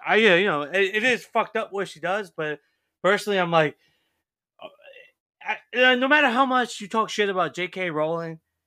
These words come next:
and you're still gonna be a, uh, Harry Potter fan, every time you purchase something,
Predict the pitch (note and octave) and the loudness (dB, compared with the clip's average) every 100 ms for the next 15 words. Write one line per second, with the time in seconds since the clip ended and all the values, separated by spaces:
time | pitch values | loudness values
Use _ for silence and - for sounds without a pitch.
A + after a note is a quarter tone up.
0 | _ _ _ _ _ _ _ D#3+ G3 F3+ | _ _ _ _ _ _ _ 0 0 0
1 | D#3+ F#3+ A3 G#3+ F3+ F#3 F3 D3+ E3+ E3 | -4 -2 0 0 0 -4 -4 -6 -4 -2
2 | D#3 C#3+ C3+ C#3 D3 C#3 C3 B2 - E3+ | -2 -2 -4 -6 -2 -2 -2 -6 -2 -2
3 | D#3 C#3 D#3 D3 D#3+ D#3 - _ _ - | -2 -6 -8 -6 -8 -8 -14 _ _ -8
4 | G#3+ C4+ B3 D#3 - A#3+ - E3 D3+ - | 2 2 2 -6 -2 -2 -2 -6 -6 -6
5 | C#3 | -14